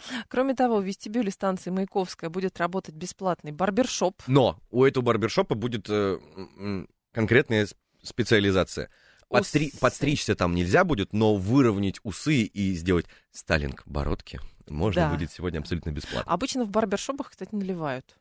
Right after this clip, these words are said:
Speaker 1: Вот интересно. Если кто вдруг не знает, барбершопы — это мужские парикмахерские,
Speaker 2: Мне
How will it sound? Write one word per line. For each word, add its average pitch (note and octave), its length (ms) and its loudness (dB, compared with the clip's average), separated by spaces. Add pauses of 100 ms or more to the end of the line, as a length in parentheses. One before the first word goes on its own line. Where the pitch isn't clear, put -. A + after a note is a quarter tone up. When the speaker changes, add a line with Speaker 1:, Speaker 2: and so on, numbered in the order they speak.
(280)
Speaker 1:
Вот E3+ 240 -20
интересно. F3 640 -18
Если A#3 240 -2
кто A#3+ 160 -2
вдруг A#3 220 0
не G#3 80 -2
знает, A3+ 220 0
барбершопы — G3 500 -2
это - 120 -14
мужские F#3 380 -10
парикмахерские, - 760 -10
Speaker 2:
Мне G2+ 100 2